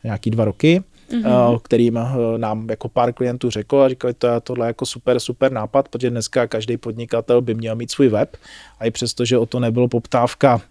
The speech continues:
Speaker 1: od všech, tak i ty, kteří to nevěděli, tak si řeknou, „Aha, no jo, teď já vlastně tam mám formulář a ono mi to padá do mailu.“ A já z toho mailu to potom lovím, kdo mi tam kam napíše.
Speaker 2: Mhm.
Speaker 1: Když si to vyměním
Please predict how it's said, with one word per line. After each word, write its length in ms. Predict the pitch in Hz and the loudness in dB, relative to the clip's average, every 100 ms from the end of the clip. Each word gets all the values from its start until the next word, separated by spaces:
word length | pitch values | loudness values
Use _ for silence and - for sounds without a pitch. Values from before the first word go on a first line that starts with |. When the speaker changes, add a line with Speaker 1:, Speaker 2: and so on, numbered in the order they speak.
| - | -8
Speaker 1:
od 120 | 120 | -2
všech, 320 | - 185 202 - - - | 4 4 2 -6 -20 -8
tak 200 | 120 - | -6 -2
i 80 | 127 | 2
ty, 180 | 135 | 4
kteří 360 | 123 - 127 127 | 4 4 4 4
to 200 | 123 120 | 4 4
nevěděli, 520 | 113 117 135 135 131 | 4 4 6 6 4
tak 140 | 127 117 | 0 -6
si 80 | |
řeknou, 320 | - 117 120 110 | -6 -4 -2 -2
„Aha, 200 | 113 156 | 0 2
no 120 | 139 | 2
jo, 160 | 127 | 0
teď 180 | 151 123 | 0 -2
já 100 | 127 | -2
vlastně 320 | 120 120 - | 0 -2 -4
tam 160 | 123 123 | -4 -2
mám 140 | 123 | -2
formulář 560 | 123 120 117 131 139 147 | -2 -4 -2 2 2 0
a 40 | |
ono 120 | 131 123 | -2 -4
mi 100 | 117 | -2
to 120 | 117 | -2
padá 260 | 117 120 | 0 0
do 100 | 120 | 2
mailu.“ 360 | 107 113 147 190 - - - - - | 0 2 2 2 -4 -20 -20 -20 -10
A 40 | 117 | -2
já 100 | 113 | -2
z 80 | - | 0
toho 160 | 127 | 0
mailu 280 | 123 117 123 | 2 4 4
to 120 | 123 | 2
potom 420 | 120 120 127 131 123 | -2 -2 0 -2 -2
lovím, 420 | 123 120 127 131 131 - | 2 4 4 2 0 -4
kdo 160 | 123 | -2
mi 120 | 120 | 0
tam 180 | 123 123 | 0 -2
kam 140 | 123 123 | -2 -2
napíše. 540 | 107 135 - 156 156 - - | -2 -2 0 0 0 -4 -6
Speaker 2:
Mhm. 100 | 240 | -2
Speaker 1:
Když 140 | 196 | 0
si 120 | 190 123 | 0 4
to 120 | 135 | 4
vyměním 760 | 131 131 135 135 131 131 135 | 4 4 4 6 4 4 2